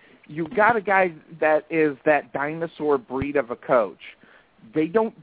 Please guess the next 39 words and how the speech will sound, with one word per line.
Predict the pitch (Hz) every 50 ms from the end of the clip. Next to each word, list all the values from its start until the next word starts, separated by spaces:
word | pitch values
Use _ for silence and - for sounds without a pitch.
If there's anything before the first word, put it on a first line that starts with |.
| _ -
do | 170 208 247
well | 226 208 196 160 147 135 135
anymore. | 135 131 131 120 113 113 117 113 104 95 82 - - -
And, | 165 170 170 165 -
and | - 180 175 170 175 165 - - - _ _
it's | 220 220 208 - - 233 202
because | 220 - - 262 262 -
of | - 220 190 -
society. | - 156 147 - - 156 180 233 240 170 123 117 110 120
It | 156 196
has | 190 - 269 240 190
nothing | 190 240 233 - 196 165 147
to | 139 139
do | - - 170 214
with | 214 170 139 - _ -
coaching. | - 156 196 285 - - - 139 113 104 113 135 151 - - - - - -
It's | - 202 196 - _ _
the | 220 202
way | 196 214 202 196 - _
society | - 156 151 - _ 190 180 190 185 180 147 143 131 117
looks | 123 139 160 220 220 - - _
at | 170 151 -
coaching. | - - 123 113 - - - 117 98 98 - _
So | 180 175 160
there's | 175 170 175 - - - -
t-, | - - 185 - - - - - _ -
there's | 202 190 - _
two | - 254
different | 214 233 214 - - 180 165 -
things. | 208 196 160 117 - _ -
There's | 160 156 - _ -
too | 247 233
many | 233 247 240 220 185 151 - -
people | - 220 233 202 - 175 156
getting | 143 170 185 170 185 185 180 165
involved | 160 156 143 - 156 160 170 160 151 147
with | 139 143 143 _ -
coaching | 165 170 170 170 - - 135 123 113 110 113
now, | 110 95 87